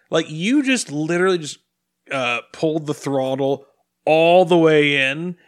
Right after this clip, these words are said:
and the bike juddered, like, three or four times, and, like, two people jumped on the front, and it's just like,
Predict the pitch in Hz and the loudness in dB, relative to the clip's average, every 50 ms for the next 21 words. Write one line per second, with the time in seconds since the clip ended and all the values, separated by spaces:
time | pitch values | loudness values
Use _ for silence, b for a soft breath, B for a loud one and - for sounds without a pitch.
0 | b b - 160 175 156 175 160 135 175 185 233 190 147 135 117 127 139 139 143 | b b -2 -2 0 0 0 -2 -2 0 -2 -2 -2 -4 -12 -10 -6 -4 -4 -4
1 | 139 139 131 120 110 107 107 - - - - - - 156 151 151 147 147 143 139 | -4 -6 -8 -10 -16 -20 -20 -20 -20 -20 -18 -8 -6 -6 -4 -4 -4 -4 -4 -4
2 | 139 135 131 - 139 135 127 131 135 131 - 135 127 135 131 127 123 117 - 131 | -4 -6 -6 -6 -6 -6 -6 -6 -8 -8 -6 -4 -4 -2 -4 -4 -6 -8 -12 -14
3 | 123 123 120 117 113 - _ - - - 175 170 175 185 156 151 143 131 120 143 | -14 -12 -14 -14 -14 -16 _ -10 -6 -6 -6 -6 -6 -10 -8 -8 -10 -6 -4 -4
4 | 135 131 123 131 123 123 117 120 - 143 123 110 110 120 - - 120 - 127 120 | -4 -4 -6 -10 -10 -10 -12 -12 -8 -8 -8 -8 -10 -14 -14 -12 -12 -10 -10 -10
5 | 117 113 - | -10 -10 -12